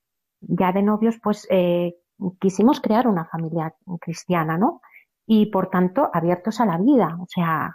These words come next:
jamás pusimos barreras a, a lo que Dios quisiera hacer de nosotros. Lo teníamos muy claro eso, ¿no? Que,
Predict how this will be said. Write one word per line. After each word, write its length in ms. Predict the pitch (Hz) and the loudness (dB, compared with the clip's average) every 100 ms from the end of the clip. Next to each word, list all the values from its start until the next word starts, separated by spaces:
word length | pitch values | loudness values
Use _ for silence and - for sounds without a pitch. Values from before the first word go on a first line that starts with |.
| - | -4
jamás 280 | 170 208 - | 0 0 0
pusimos 360 | 240 240 240 | 0 2 4
barreras 680 | 214 208 214 240 349 359 - _ _ _ _ - _ - | 2 0 2 2 2 -2 -16 _ _ _ _ -20 _ -4
a, 340 | 180 170 165 - | 0 0 -2 -2
a 140 | 196 | 0
lo 120 | 185 | 2
que 120 | 180 | 2
Dios 200 | 175 226 | 2 2
quisiera 300 | 226 262 254 | 0 0 2
hacer 200 | 254 247 | 2 0
de 80 | 254 | 4
nosotros. 560 | 247 220 180 175 180 - | 4 4 0 -2 -4 -4
Lo 180 | 190 196 | -2 0
teníamos 460 | 208 220 233 262 254 | 2 4 4 4 4
muy 160 | 262 | 4
claro 340 | 262 180 165 170 | 4 2 2 2
eso, 220 | 180 180 | 0 0
¿no? 220 | 202 359 - | 0 0 0
Que, 300 | 190 175 | -2 -2